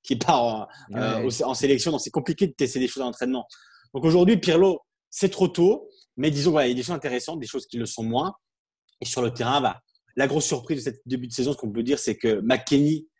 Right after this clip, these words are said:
Speaker 1: a été très intéressant dans notre jeu. C'est vraiment le, celui qui garantit l'équilibre, euh, du milieu de terrain. Et il prend d'ailleurs sa place de titulaire depuis quelques matchs. Ronaldo, évidemment, on le présente plus, mais, euh, il faut aussi le dire, faut pas banaliser ses performances. Elle est
Speaker 2: Il est
Speaker 1: toujours là,
Speaker 2: utile,
Speaker 1: il est au
Speaker 2: il est
Speaker 1: rendez-vous.
Speaker 2: utile.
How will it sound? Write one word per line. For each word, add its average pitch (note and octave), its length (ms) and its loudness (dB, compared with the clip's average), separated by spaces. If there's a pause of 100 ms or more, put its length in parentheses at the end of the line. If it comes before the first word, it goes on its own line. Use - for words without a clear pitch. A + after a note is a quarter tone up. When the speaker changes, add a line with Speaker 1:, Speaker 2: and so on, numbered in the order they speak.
Speaker 1:
a G#2+ 80 -8
été A2+ 160 -12
très - 180 2
intéressant C#3+ 380 4
dans C3+ 100 0
notre A#2+ 240 2
jeu. D3 140 6
C'est - 100 0
vraiment C#3 220 4
le, A#2+ 180 4 (240)
celui D#3+ 160 -2
qui C#3+ 160 -4
garantit F3+ 540 4
l'équilibre, D#3 580 -4 (480)
euh, A2+ 140 -10
du A#2+ 120 -8
milieu C#3+ 160 0
de A#2+ 60 -10
terrain. D3+ 260 -2
Et C#3+ 60 0
il A2+ 160 -4
prend C#3+ 220 -6
d'ailleurs A#2+ 260 -2
sa G#2+ 140 -10
place A2+ 120 -10
de A2 60 -12
titulaire A#2+ 380 -10
depuis G#2 180 -12
quelques G#2 220 -8
matchs. C#3 340 -2 (320)
Ronaldo, B2+ 500 2
évidemment, A2 360 -2
on - 20 -4
le A2 60 -8
présente G#2+ 320 -10
plus, C3 140 -8
mais, G2 120 -10 (540)
euh, G2+ 180 -6
il A2 160 -4
faut D3+ 140 2
aussi C3 220 2
le B2 40 -4
dire, C#3+ 140 2
faut - 100 -12
pas B2+ 80 2
banaliser B2+ 380 2
ses B2 100 -6
performances. A#2 600 -4
Elle G2+ 160 -6
est - 20 -6
Speaker 2:
Il C3+ 60 -4
est - 20 -2
Speaker 1:
toujours F3+ 260 4
là, A#2+ 160 4
Speaker 2:
utile, D3+ 60 2
Speaker 1:
il B2 40 4
est - 20 6
au B2+ 40 6
Speaker 2:
il B2 40 6
est B2 40 2
Speaker 1:
rendez-vous. B2+ 320 4
Speaker 2:
utile. C3 160 -2